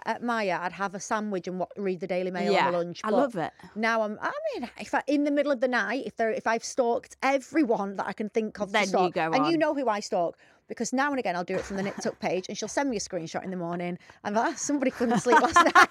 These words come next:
Speaker 1: On my search list, and it's just to be nosy, and I'll have a little, "Oh, how's, what are they up to?"
Speaker 2: <laughs>
Speaker 1: Um, and yeah, so that's when I go on the Daily Mail in the middle of the night.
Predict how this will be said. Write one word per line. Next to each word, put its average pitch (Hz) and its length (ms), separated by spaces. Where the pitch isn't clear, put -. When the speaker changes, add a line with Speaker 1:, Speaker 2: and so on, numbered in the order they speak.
Speaker 1:
On - 180
my 392 160
search - 680
list, - 260
and - 500
it's 494 160
just 659 300
to 622 120
be 480 220
nosy, 254 440
and 269 100
I'll 302 140
have 294 140
a 285 40
little, 269 280
"Oh, 392 480
how's, 330 160
what 370 100
are - 140
they 330 60
up 294 200
to?" 226 180
Speaker 2:
<laughs> - 60
Speaker 1:
Um, 240 440
and 233 240
yeah, 220 260
so 247 280
that's 247 360
when 240 140
I 202 100
go 185 100
on 180 60
the 180 60
Daily 165 200
Mail 156 120
in 170 80
the 185 60
middle 175 160
of 160 60
the 165 60
night. 156 240